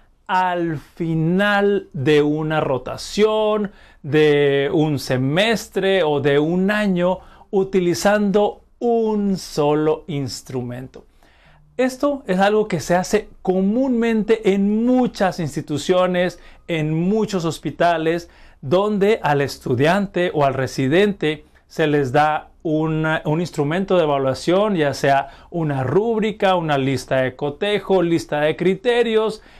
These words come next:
y se entrega a los evaluadores o a los profesores o a los adscritos para que se llene al final de la rotación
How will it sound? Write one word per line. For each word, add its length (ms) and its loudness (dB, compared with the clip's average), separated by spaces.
y 360 -4
se 180 0
entrega 760 -2
a 220 0
los 280 -2
evaluadores 1040 0
o 120 2
a 40 4
los 180 -2
profesores 760 0
o 40 2
a 40 2
los 200 -2
adscritos 800 -4
para 280 -2
que 120 -6
se 160 -2
llene 340 2
al 380 -2
final 840 0
de 400 2
la 140 0
rotación 840 -2